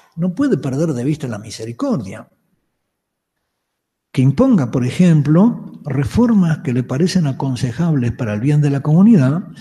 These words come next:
con olvido del escándalo del pequeños, de la norma paulina que manda renunciar al derecho, en este caso, e incluso al derecho de imperar en bien del hermano débil.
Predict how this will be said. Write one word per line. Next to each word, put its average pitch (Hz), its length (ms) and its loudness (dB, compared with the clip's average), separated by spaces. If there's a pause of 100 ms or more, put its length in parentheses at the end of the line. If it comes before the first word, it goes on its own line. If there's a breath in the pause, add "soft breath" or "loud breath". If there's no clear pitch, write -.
(320 loud breath)
con 160 220 4
olvido 156 420 6
del 131 140 4
escándalo 123 520 0
del 120 180 -2
pequeños, 127 840 0 (280 soft breath)
de 131 120 -6
la 135 120 -2
norma 175 420 -2
paulina 131 640 -2
que 123 100 -8
manda 160 360 2
renunciar 127 600 0
al 123 160 -2
derecho, 127 680 -6
en 117 120 -10
este 160 280 -8
caso, 139 540 -4 (200)
e 131 80 -10
incluso 151 400 -4
al 127 120 -12
derecho 139 420 -8
de 151 80 2
imperar 156 600 2 (200)
en 147 160 0
bien 160 220 0
del 120 140 -6
hermano 117 420 -12
débil. 117 480 -2